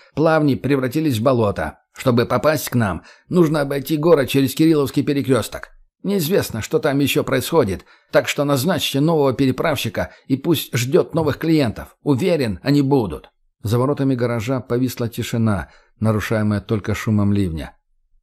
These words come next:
Я лежал, пытаясь осознать услышанное. Боюсь даже представить, что творится на вагоноремонтном заводе. Они ждали поток людей после появления переправы. Зачем?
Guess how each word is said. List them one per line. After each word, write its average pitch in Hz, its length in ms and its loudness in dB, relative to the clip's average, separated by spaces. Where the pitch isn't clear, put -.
Я 117 80 6
лежал, 123 480 0
пытаясь 123 520 -4
осознать 117 520 -4
услышанное. 90 760 -4
Боюсь 117 260 -2
даже 127 220 -2
представить, 110 800 -4
что - 200 -6
творится 110 420 -2
на 110 120 0
вагоноремонтном 107 760 2
заводе. 90 540 -2
Они 123 300 4
ждали 135 320 0
поток 123 420 -4
людей 120 280 2
после 117 340 -4
появления 117 520 0
переправы. 98 680 -2
Зачем? 98 580 -2